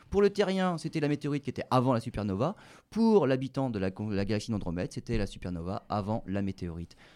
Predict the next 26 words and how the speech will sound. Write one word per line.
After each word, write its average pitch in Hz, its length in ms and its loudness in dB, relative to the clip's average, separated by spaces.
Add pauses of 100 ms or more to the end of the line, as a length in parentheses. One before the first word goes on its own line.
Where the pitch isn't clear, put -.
(140)
Tout 151 80 -6
ça 180 160 0
pour 143 300 -4
une 208 160 -2
raison, 113 280 -4 (600)
parce 143 200 -6
que 170 300 0 (1040)
le 156 280 6
véhicule 151 760 -4 (140)
qui - 100 -8
transporte - 640 -10
l'information, 131 720 -4
c'est - 420 -6
la 110 200 -2
lumière. 98 480 -4 (340)
Et 120 80 0
la 180 100 0
lumière 143 460 -2
a 143 60 -2
une 127 120 -2
vitesse 123 440 -10 (140)
finie 147 580 -8 (120)
et 107 120 -4
non 104 160 -4
pas 127 280 -10 (140)
infinie. 104 560 -6